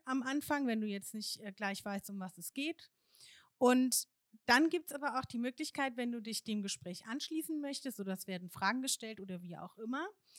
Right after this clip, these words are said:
dann kannst du praktisch wie eine Art Handzeichen geben, ne? Maxian, korrigier mich, also ich würde es noch Handzeichen nennen,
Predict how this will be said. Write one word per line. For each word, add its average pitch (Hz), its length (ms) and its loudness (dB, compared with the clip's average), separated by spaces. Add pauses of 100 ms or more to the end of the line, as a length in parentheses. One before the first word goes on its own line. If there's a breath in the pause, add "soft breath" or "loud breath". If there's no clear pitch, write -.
(340 loud breath)
dann 302 420 4
kannst 269 460 -2
du 262 360 -8
praktisch 240 600 -2 (140)
wie 254 340 0
eine 220 180 0
Art 196 220 0
Handzeichen 311 600 0
geben, 320 360 -4
ne? 269 120 2
Maxian, 285 400 -2
korrigier 233 420 -2
mich, 339 260 2
also 196 180 -2 (100)
ich - 160 -6
würde 233 160 -6
es 214 100 -8
noch 190 160 -6
Handzeichen 302 640 -2
nennen, 320 240 -4